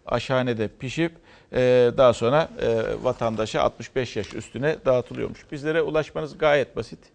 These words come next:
Tüm belediyeler yapmış olduğunuz icraatları da bizlerle paylaşabilirsiniz. Neticede çok rahat ulaşma imkanlarınız da var.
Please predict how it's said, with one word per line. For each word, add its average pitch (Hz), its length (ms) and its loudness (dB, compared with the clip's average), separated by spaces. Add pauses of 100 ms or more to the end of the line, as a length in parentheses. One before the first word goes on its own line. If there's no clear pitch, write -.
(100)
Tüm 156 240 -6
belediyeler 107 500 -4 (680)
yapmış 135 360 -2
olduğunuz 127 360 -2
icraatları 120 640 -2
da 120 160 -4 (380)
bizlerle 120 360 0
paylaşabilirsiniz. 120 1040 -4 (680)
Neticede 123 680 -2
çok 127 240 -2
rahat 117 280 0
ulaşma 117 460 -4
imkanlarınız 107 680 -6
da 107 100 -2
var. 147 140 -4